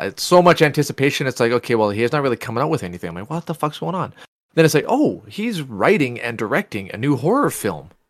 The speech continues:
about, um, like, uh, virtual reality suspension of your consciousness into, like, a virtual reality thing where you can go in and,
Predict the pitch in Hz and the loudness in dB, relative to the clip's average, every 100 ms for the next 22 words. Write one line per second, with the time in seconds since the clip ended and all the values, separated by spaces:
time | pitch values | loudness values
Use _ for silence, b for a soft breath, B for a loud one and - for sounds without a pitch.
0 | _ _ - 127 151 139 139 147 135 127 | _ _ 2 8 10 8 6 4 6 6
1 | 123 120 120 - 117 117 110 127 110 107 | 2 -6 -14 -8 -2 -2 -2 -2 0 -2
2 | 107 147 - 147 123 123 117 117 120 113 | 0 -2 0 0 0 -2 -4 -4 0 6
3 | 127 139 127 - 117 - 123 - 127 110 | 6 6 2 -2 -6 -2 -2 -2 -2 -2
4 | 107 - 123 139 123 117 120 113 117 104 | -4 0 -2 0 -4 -6 -6 -4 -2 -2
5 | 104 98 117 - 117 104 98 104 117 113 | -2 -2 -2 -2 -2 0 2 2 2 0
6 | 110 101 113 131 117 101 104 98 101 101 | -4 -4 -4 -2 -2 -2 -2 0 2 2
7 | 107 85 80 | -2 -6 -10